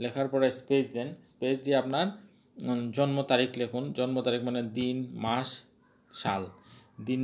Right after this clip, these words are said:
পরে দে-, দিন, দিন মনে করেন বারো হাইফেন দশ হাইফেন উনিশশো আশি, এইভাবে লিখবেন।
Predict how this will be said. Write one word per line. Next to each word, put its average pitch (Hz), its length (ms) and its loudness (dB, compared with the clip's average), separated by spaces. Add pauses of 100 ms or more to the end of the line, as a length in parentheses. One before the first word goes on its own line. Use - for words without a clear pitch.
পরে 127 300 4 (160)
দে-, 120 200 2 (260)
দিন, 131 180 -2 (220)
দিন 131 200 -2
মনে 123 220 -4
করেন 120 320 -4
বারো 117 300 4 (600)
হাইফেন 120 400 -2 (540)
দশ 117 380 2 (360)
হাইফেন 127 360 0 (180)
উনিশশো 120 400 -4 (140)
আশি, 113 340 -6 (540)
এইভাবে 135 300 4
লিখবেন। 113 360 0